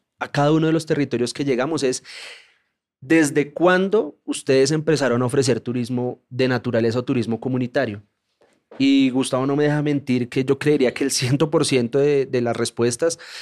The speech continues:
radican es a partir de la firma de los acuerdos de paz. Así eso sea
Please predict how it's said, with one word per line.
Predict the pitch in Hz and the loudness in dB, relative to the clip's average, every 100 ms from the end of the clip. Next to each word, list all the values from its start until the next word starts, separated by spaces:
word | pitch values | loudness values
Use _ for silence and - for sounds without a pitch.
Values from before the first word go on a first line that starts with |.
| - | -14
radican | - 117 113 - 131 | -4 0 0 0 0
es | 139 139 | -2 -2
a | 120 117 | -4 -2
partir | 113 113 131 143 | -2 0 -2 0
de | 127 | 0
la | 110 | -2
firma | - 113 107 110 | -2 -4 -2 -4
de | |
los | 101 98 | -4 -6
acuerdos | 95 - 90 87 80 | -8 -4 -4 -4 -8
de | 87 | -10
paz. | 85 80 - - _ _ _ _ - | -12 -14 -16 -20 _ _ _ _ -10
Así | 107 - 120 | -8 -2 2
eso | 135 135 147 | 2 2 -2
sea | - 139 135 131 156 | -2 0 0 -2 -8